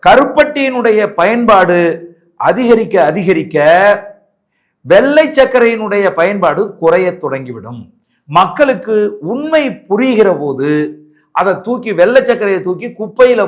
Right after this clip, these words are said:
போட வேண்டிய தேவையும் அவசியமும் ஏற்பட்டு விட்டால் என்ன நடந்துரும் அப்படின்னா, நமக்கு இந்த நிலப்பரப்பில் வாழுகிற மக்களுக்கு நோய் குறைஞ்சிரும், குறிப்பா சர்க்கரை நோய் இல்லாம போயிடும். நீங்க தொடர்ச்சியா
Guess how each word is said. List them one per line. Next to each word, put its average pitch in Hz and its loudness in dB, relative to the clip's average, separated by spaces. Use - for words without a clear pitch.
போட 175 2
வேண்டிய 147 -6
தேவையும் 180 0
அவசியமும் 156 -10
ஏற்பட்டு 190 -6
விட்டால் 170 0
என்ன 180 -10
நடந்துரும் 165 -2
அப்படின்னா, 120 -10
நமக்கு 147 -4
இந்த 151 -6
நிலப்பரப்பில் 165 -6
வாழுகிற 147 -2
மக்களுக்கு 135 -10
நோய் 294 2
குறைஞ்சிரும், 160 -4
குறிப்பா 277 -2
சர்க்கரை 339 4
நோய் 240 2
இல்லாம 190 -2
போயிடும். 113 -12
நீங்க 240 2
தொடர்ச்சியா 302 2